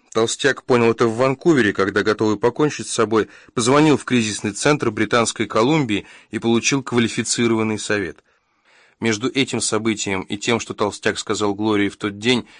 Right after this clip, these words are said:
нет никакой связи. Остановившись, чтобы смахнуть маленький камешек со ступни, Глория сказала:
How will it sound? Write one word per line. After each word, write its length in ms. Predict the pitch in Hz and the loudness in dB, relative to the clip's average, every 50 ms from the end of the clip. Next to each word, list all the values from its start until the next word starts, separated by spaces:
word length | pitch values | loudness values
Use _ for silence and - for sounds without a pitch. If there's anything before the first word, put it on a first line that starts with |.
| - _ _ | -20 _ _
нет 240 | 120 120 110 - - | -4 -2 -2 -2 -4
никакой 340 | 104 98 113 - - 117 | -4 -4 -4 -2 -2 -4
связи. 540 | 107 - - 110 101 92 85 80 76 78 76 _ _ _ _ _ _ _ _ _ _ _ _ _ _ _ _ _ _ _ _ _ _ _ _ _ | -4 -4 -4 -4 -4 -6 -6 -8 -12 -16 -20 _ _ _ _ _ _ _ _ _ _ _ _ _ _ _ _ _ _ _ _ _ _ _ _ _
Остановившись, 720 | - 127 - - 175 175 185 196 226 220 - - 170 151 | -6 -4 -2 0 2 4 4 4 4 2 0 0 0 0
чтобы 320 | - - - - 165 156 151 | 0 0 0 0 0 0 0
смахнуть 480 | - - 151 151 147 - 170 170 - | 0 2 0 0 0 0 0 0 0
маленький 420 | - 156 156 151 151 135 - - 123 | 2 2 2 4 2 0 -2 -4 -4
камешек 460 | - - 143 139 135 120 - 123 - | -2 0 2 2 2 0 -2 -4 -4
со 120 | - - | -4 -6
ступни, 520 | 110 - - 127 107 - 123 127 151 170 - | -6 -8 -8 -8 -8 -4 -4 -2 -2 -2 -4
Глория 380 | - 117 113 117 120 120 127 131 | -4 -2 0 0 2 2 2 0
сказала: 560 | - - - 117 104 101 98 92 90 87 85 | 0 0 -2 -2 0 0 0 -2 -2 -4 -6